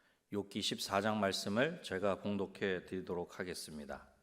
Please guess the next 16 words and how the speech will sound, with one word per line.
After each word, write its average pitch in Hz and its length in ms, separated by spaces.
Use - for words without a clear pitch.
"여인에게서 135 580
태어난 147 380
사람은 127 600
생애가 123 480
짧고 104 580
걱정이 113 500
가득하며 92 680
그는 120 320
꽃과 135 400
같이 113 560
자라나서 98 680
시들며 95 600
그림자같이 110 720
지나가며 95 840
머물지 104 600
아니하거늘 85 720